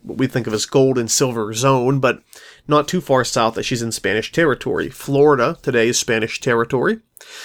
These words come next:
so they settle in, what does it say, North Carolina.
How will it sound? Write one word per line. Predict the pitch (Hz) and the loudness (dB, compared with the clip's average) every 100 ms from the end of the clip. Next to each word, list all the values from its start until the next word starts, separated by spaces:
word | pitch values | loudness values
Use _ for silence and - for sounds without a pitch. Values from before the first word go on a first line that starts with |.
| - | -10
so | - | -4
they | 254 233 | 2 2
settle | - 127 135 | 2 2 4
in, | 113 131 - _ _ - | 2 0 -6 _ _ -4
what | 117 | -2
does | 120 | -2
it | |
say, | 127 117 | 0 0
North | 110 110 - | 0 -4 -2
Carolina. | 107 110 113 120 113 | 0 0 0 0 -2